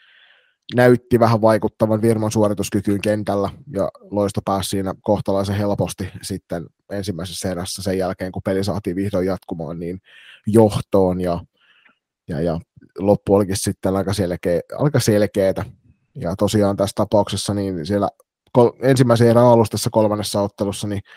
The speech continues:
näytti sellaiselta ohi-, ohimenevältä kamppailutilanteelta puolessa kentässä, missä pelaajien jalat, jalat sotkeutui toisiinsa ja Virmon pelaaja kaatuu siinä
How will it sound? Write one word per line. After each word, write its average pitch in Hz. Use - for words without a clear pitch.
näytti 156
sellaiselta 156
ohi-, 139
ohimenevältä 123
kamppailutilanteelta 110
puolessa 104
kentässä, 98
missä 98
pelaajien 101
jalat, 98
jalat 110
sotkeutui 156
toisiinsa 127
ja 113
Virmon 110
pelaaja 101
kaatuu 98
siinä 95